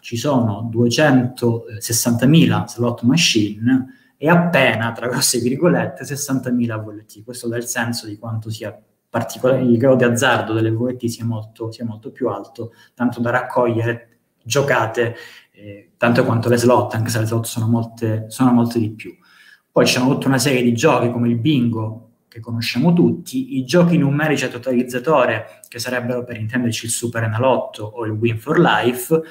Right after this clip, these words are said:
le scommesse, giochi a base sportiva e giochi a base ippica, le lotterie che si inte-, che è il secondo gioco per tipo di raccolta su rete fisica sarebbero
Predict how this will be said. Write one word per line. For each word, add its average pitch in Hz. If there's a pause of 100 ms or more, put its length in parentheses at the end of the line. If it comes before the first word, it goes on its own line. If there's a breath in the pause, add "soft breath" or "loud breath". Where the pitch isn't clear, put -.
(280 loud breath)
le 151
scommesse, 156
giochi 117
a 113
base 117
sportiva 117
e 110
giochi 110
a 107
base 117
ippica, 170 (540 loud breath)
le 143
lotterie 160
che 120
si -
inte-, 120
che -
è -
il 120
secondo 127
gioco 117
per 107
tipo 120
di 113
raccolta 110
su 110
rete 110
fisica 113
sarebbero 104